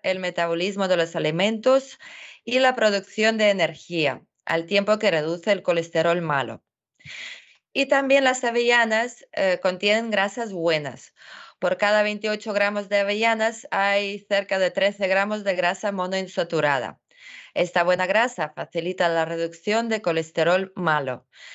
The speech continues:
y como resultado las arterias son más saludables y más fuertes,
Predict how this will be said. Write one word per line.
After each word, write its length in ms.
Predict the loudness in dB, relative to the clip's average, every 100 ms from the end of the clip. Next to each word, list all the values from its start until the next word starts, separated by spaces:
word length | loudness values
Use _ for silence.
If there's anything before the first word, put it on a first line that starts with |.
| -6
y 160 | -4 0
como 240 | 2 4
resultado 680 | 2 0 -2 -2 2 2 4
las 240 | 2 0 -2
arterias 580 | -4 -2 -2 2 0 0
son 200 | -2 0
más 200 | -2 -2
saludables 800 | -2 2 4 4 2 -2 -4 -10
y 160 | -6
más 360 | -2 0 -2 -6
fuertes, 580 | -4 0 0 -4 -10